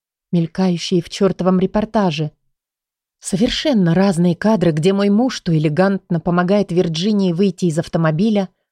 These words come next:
то обращает на будущую вторую жену пристальный взгляд,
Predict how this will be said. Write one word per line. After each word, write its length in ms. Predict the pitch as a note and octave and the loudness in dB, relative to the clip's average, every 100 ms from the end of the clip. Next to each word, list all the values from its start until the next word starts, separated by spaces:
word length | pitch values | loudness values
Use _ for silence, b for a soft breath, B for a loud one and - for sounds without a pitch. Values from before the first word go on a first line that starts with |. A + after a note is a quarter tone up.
| _ _ _ _ | _ _ _ _
то 160 | C#4+ C4+ | -2 0
обращает 540 | G3 A3 - A#3+ A#3 | 2 0 0 0 2
на 100 | F#3 | 0
будущую 480 | F3 F#3 F#3 - D#3+ | 2 0 0 0 -2
вторую 360 | - F3+ G3 | 2 2 4
жену 320 | E3 F#3 G3+ A3 | 2 2 0 0
пристальный 500 | G3+ G3 F3+ F3+ F3 | -2 -2 -2 -2 -2
взгляд, 540 | E3+ G3+ A3 G3+ | -2 0 0 -2